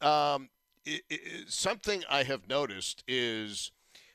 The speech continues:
the road rage that is present all over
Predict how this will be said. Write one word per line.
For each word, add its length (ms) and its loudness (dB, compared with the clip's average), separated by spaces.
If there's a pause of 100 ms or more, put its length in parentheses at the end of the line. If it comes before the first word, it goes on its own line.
the 200 2
road 720 4
rage 920 0
that 240 0
is 180 -6
present 800 -4
all 520 6 (120)
over 640 4